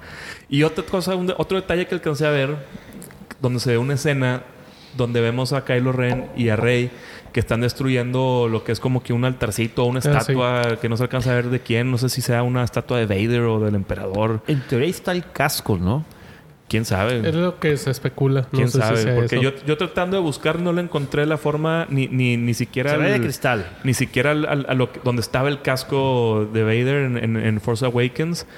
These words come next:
Speaker 1: Este, vemos que Rey tiene una daga en la mano
Speaker 3: Una
Speaker 1: en
Speaker 3: daga
Speaker 1: ese momento.
Speaker 3: Sith.
Speaker 2: Eso yo hasta mucho después me di cuenta, ¿eh? Como a los días.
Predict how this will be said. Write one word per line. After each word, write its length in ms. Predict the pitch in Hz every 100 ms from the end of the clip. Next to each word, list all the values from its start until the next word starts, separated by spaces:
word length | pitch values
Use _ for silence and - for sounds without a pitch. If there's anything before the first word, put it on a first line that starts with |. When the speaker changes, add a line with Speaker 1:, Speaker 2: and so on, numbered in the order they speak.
| - - - - - -
Speaker 1:
Este, 260 | 107 - 117
vemos 340 | 127 147 156
que 120 | 156
Rey 200 | 131 127
tiene 200 | 127 139
una 180 | 143 139
daga 240 | 123 123
en 80 | 131
la 80 | 120
mano 380 | 107 107 123 120 - -
Speaker 3:
Una 260 | 120 113
Speaker 1:
en 80 | 117
Speaker 3:
daga 120 | 113 117
Speaker 1:
ese 80 | 120
momento. 420 | 113 107 107 117
Speaker 3:
Sith. 320 | 123 - 113
Speaker 2:
Eso 400 | 101 180 175 170
yo 480 | 151 160 165 170 165 143
hasta 400 | 139 127 - 127
mucho 380 | 123 123 - 127
después 500 | 123 - 139 175 285
me 100 | 175
di 140 | 135
cuenta, 460 | 131 131 151 175 123
¿eh? 180 | 160 170 - -
Como 200 | 147 143
a 20 |
los 220 | 139 135 123
días. 540 | 160 190 175 - -